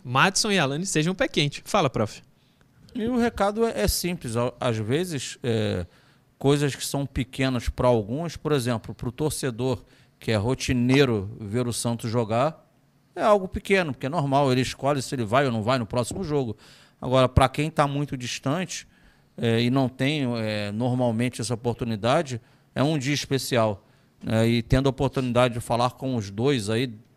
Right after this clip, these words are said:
Speaker 2: depois desse dia que eles passaram, a gente percebe, é, de verdade a, a emoção que ambos tiveram, a felicidade do, dos dois, e com certeza é um daqueles dias que cada um tem gravado na sua memória, né, como um dia diferente, um dia especial,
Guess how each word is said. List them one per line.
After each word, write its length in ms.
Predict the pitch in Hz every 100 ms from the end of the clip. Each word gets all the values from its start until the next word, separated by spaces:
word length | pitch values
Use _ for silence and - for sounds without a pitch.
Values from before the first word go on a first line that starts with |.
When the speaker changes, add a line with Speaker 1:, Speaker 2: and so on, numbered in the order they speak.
| -
Speaker 2:
depois 580 | 127 131 - 139 196 135
desse 420 | 107 107 131 -
dia 280 | 113 98 143
que 100 | 127
eles 140 | 131 123
passaram, 580 | - 117 - 123 160 - - - - -
a 80 | 110
gente 260 | 117 131
percebe, 600 | - 131 - - 127 139
é, 300 | 143 135 123
de 140 | 101 143
verdade 680 | 156 139 113 110 123 143 143
a, 260 | 117 110
a 80 | 117
emoção 560 | 139 147 131 - 135 165
que 140 | -
ambos 240 | 143 151
tiveram, 500 | - 127 104 127 160 160 - - -
a 120 | 117
felicidade 720 | - 127 135 127 127 135 127
do, 220 | 110 120
dos 220 | 123 120
dois, 240 | 104 135 147
e 40 |
com 160 | - 156
certeza 540 | - 151 - 143 143
é 40 |
um 120 | 139 165
daqueles 420 | 156 - 151 123
dias 420 | 110 151 160 - - - -
que 100 | -
cada 280 | - 139 127
um 100 | 135
tem 180 | 139 131
gravado 460 | 127 117 104 131 117
na 100 | 113
sua 160 | -
memória, 380 | 127 113 131 139
né, 100 | 120
como 220 | - 127
um 80 | 120
dia 200 | 107 127
diferente, 600 | 113 - 117 107 139 131
um 60 | 123
dia 100 | 127
especial, 640 | 120 135 123 131 131 -